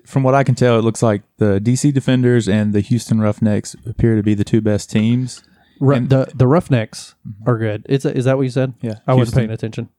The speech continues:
Speaker 2: <laughs> My
Speaker 1: So
Speaker 2: bad.
Speaker 1: So, uh, you know, it's looking like they might, uh, match up in the playoffs down the road. I know it's early. It's only week two, but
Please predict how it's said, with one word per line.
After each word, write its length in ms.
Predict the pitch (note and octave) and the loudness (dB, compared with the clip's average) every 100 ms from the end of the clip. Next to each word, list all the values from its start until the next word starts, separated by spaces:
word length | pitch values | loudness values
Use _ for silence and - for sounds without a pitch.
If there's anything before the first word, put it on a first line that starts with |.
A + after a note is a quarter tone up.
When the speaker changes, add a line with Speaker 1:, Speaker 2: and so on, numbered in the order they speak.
| - | -2
Speaker 2:
<laughs> 1200 | C2+ - - - _ - - _ _ _ _ _ | 0 -2 -16 -20 _ -20 -20 _ _ _ _ _
My 120 | E3+ | 2
Speaker 1:
So 80 | C3+ | 4
Speaker 2:
bad. 220 | D3+ - C#3+ _ _ _ _ F3 G#3 - _ _ _ _ - | 4 2 0 _ _ _ _ -2 -2 -10 _ _ _ _ -2
Speaker 1:
So, 220 | D3+ C3+ | 2 2
uh, 180 | A#2 - | 0 -2
you 140 | C3 | 0
know, 100 | A2 | 0
it's 260 | G#2+ A#2 - | 0 0 0
looking 200 | C#3+ C3+ | 0 2
like 160 | A#2 G#2+ | 2 2
they 120 | A2 | 2
might, 540 | G#2+ G2+ G#2 D#3 - - _ - | 2 0 -2 -8 -20 -20 _ -6
uh, 200 | G#2+ G#2 | -4 0
match 240 | G#2 G#2 | 0 2
up 200 | G#2+ - | 0 2
in 60 | G#2 | -2
the 60 | |
playoffs 640 | - G#2+ G#2 G2+ G2+ - - _ - - | 2 0 0 -2 -6 -14 -20 _ -18 -4
down 160 | G#2+ G#2+ | -2 0
the 60 | |
road. 380 | A2+ C3 A#2+ G2+ | 2 2 2 0
I 80 | A#2 | 2
know 140 | A#2 | 2
it's 120 | A2+ B2+ | 2 2
early. 260 | A#2 G#2+ | 2 2
It's 100 | G#2 | 0
only 140 | A#2 A2 | 0 2
week 200 | A#2 A2+ | 0 0
two, 340 | B2+ A#2+ A2 A2 | 0 2 0 -4
but 120 | - | -10